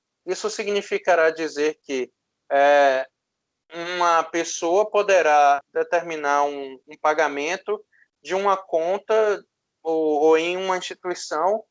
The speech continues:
usando recursos que ele tem em outra instituição.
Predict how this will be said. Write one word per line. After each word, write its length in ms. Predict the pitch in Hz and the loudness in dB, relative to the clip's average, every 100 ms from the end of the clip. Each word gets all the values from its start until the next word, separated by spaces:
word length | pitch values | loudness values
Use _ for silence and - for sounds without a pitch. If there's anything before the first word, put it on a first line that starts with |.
| _ _ | _ _
usando 420 | 208 208 185 202 | -2 0 0 0
recursos 680 | 202 202 - 185 220 226 226 | 0 0 -2 -4 -2 -4 -10
que 140 | - 208 | -6 0
ele 220 | 202 226 | 2 0
tem 380 | 226 202 240 233 | -2 -6 -6 -10
em 100 | 220 | -2
outra 340 | 202 233 - 233 | 2 2 -2 -10
instituição. 720 | - - 247 - 196 151 | -12 -10 -10 -6 -4 -4